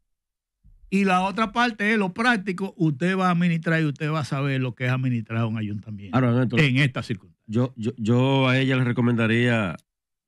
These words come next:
Speaker 2: le recomendaría una, una auditoría antes de recibir, porque el interino que estuvo ahí, sabrá Dios si se hizo algo
Speaker 1: No,
Speaker 2: indebido,
Speaker 1: el
Speaker 2: firmó
Speaker 1: interino,
Speaker 2: algo,
Speaker 1: el
Speaker 2: lo que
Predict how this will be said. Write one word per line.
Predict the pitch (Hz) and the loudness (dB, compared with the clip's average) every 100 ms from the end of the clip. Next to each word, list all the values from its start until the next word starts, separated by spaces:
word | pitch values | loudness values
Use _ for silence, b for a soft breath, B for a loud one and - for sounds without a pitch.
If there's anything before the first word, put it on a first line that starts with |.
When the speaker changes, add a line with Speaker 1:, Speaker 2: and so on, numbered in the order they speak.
| _ _ - | _ _ -2
Speaker 2:
le | 107 | 0
recomendaría | 107 113 117 117 123 | 2 0 0 0 0
una, | 127 131 | 0 -2
una | 143 135 | 0 2
auditoría | 131 131 120 120 | 2 0 0 0
antes | 117 117 | 0 0
de | 110 | -2
recibir, | 104 95 107 165 | -2 -2 0 0
porque | 110 90 82 - _ _ 113 | -2 -2 -6 -10 _ _ 0
el | 123 | 2
interino | 113 123 131 | 4 2 0
que | 123 | 0
estuvo | 131 127 120 | 0 0 0
ahí, | 113 113 113 - _ _ _ _ _ _ _ | 0 0 -2 -4 _ _ _ _ _ _ _
sabrá | 123 123 127 | 2 2 2
Dios | 123 131 220 - | 2 0 -2 -2
si | 147 143 127 120 117 | 0 2 2 2 0
se | - | 0
hizo | 135 139 131 123 | 0 2 0 2
algo | 135 143 | 2 2
Speaker 1:
No, | 139 | 2
Speaker 2:
indebido, | 113 107 135 208 | -2 -2 2 2
Speaker 1:
el | 156 | 4
Speaker 2:
firmó | 156 151 | 2 2
Speaker 1:
interino, | 151 165 220 269 | 2 2 2 0
Speaker 2:
algo, | - - | 0 0
Speaker 1:
el | |
Speaker 2:
lo | |
que | 175 | 0